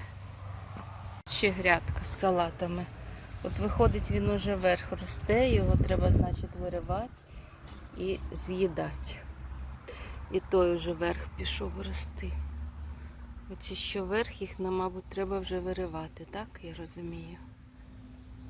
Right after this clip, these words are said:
Кріп гарно після дощику пішов. Так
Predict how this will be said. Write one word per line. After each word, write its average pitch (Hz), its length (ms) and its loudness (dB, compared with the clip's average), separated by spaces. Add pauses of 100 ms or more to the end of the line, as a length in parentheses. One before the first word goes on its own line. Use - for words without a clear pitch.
(2000)
Кріп 190 460 10
гарно 214 460 6
після 226 380 4
дощику 214 640 4
пішов. 220 540 2 (1900)
Так 202 180 2